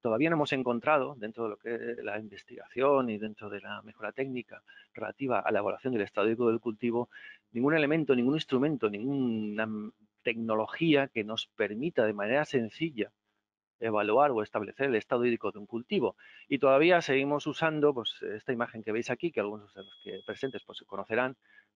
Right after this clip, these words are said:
pues, eh, medidas manuales que son destructivas, que son en cierto modo complejas, que son algo farragosas,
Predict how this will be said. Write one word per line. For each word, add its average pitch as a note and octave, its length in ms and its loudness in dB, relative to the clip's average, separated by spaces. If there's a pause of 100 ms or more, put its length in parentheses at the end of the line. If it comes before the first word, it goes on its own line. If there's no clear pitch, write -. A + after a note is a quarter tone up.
pues, A#2 340 0
eh, G#2 200 0
medidas C3 360 4
manuales C3 540 2
que A#2+ 80 -6
son A2+ 160 -6
destructivas, B2+ 720 -2
que G#2+ 120 -8
son A2+ 760 -6
en G#2+ 120 -6
cierto A2+ 260 -8
modo A2 180 0
complejas, C3+ 500 -4
que G2+ 100 -20
son A#2 140 -4
algo A2 160 2
farragosas, B2 680 0